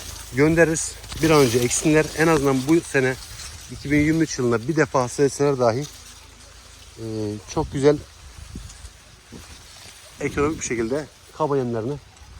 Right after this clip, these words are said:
sağlamış olurlar. Yine de ekranlarda telefon numaralarımız var. Bizleri arayabilirsiniz. Soru sorabilirsiniz. Evet.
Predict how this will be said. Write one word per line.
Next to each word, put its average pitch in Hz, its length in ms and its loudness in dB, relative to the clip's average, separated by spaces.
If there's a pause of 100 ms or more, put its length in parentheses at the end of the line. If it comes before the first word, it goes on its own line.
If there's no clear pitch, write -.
(640)
sağlamış 143 480 4
olurlar. 117 360 0 (2500)
Yine 180 200 6
de 175 160 4 (680)
ekranlarda 180 640 4 (140)
telefon 175 320 4
numaralarımız 160 520 4
var. 113 140 0 (600)
Bizleri 156 300 0
arayabilirsiniz. 160 600 2 (920)
Soru 156 200 0
sorabilirsiniz. 151 680 -2 (3250)
Evet. 131 200 -2